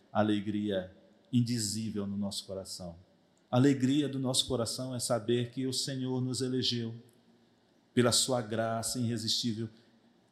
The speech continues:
destruiu o egoísmo no nosso coração, venceu a rebelião que estava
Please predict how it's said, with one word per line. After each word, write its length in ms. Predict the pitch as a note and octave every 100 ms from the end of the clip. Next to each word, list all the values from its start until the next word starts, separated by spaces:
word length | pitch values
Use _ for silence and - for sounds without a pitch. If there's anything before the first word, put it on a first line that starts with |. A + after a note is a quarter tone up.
| _ _ _ _
destruiu 760 | - B2 E3 E3 F#3 F3 D3+ D#3
o 80 | D3+
egoísmo 640 | D3 C3+ C#3+ D#3 E3+ B2+
no 140 | C#3 C3+
nosso 320 | C3+ B2+ -
coração, 760 | B2+ A#2+ - A#2 A2+ A2+ A2 -
venceu 920 | A#2 C#3 D3+ D#3+ - - D#3+ E3 E3+
a 60 | D3
rebelião 640 | C#3 D3 D3+ C#3 C#3 D3
que 100 | D#3
estava 480 | C#3 C#3 C3 C3+ -